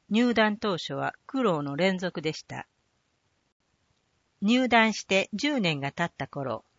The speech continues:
不況などの影響で全国的に演奏会の依頼が減少。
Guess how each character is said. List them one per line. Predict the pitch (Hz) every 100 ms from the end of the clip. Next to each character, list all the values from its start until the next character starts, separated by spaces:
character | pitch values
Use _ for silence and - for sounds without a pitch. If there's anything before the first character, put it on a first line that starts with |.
| _ _ _ -
不 | 202
況 | - 277 269
な | 262 233
ど | 160
の | 151
影 | 160 165
響 | - 165 156
で | 151 156 _ -
全 | 196 247
国 | 247 233 220
的 | 226 - 208
に | 202 -
演 | 233 285
奏 | - 262 220
会 | 151 147
の | 143 143
依 | 160
頼 | 185 170
が | 165
減 | 151 160 156
少。 | - 147 135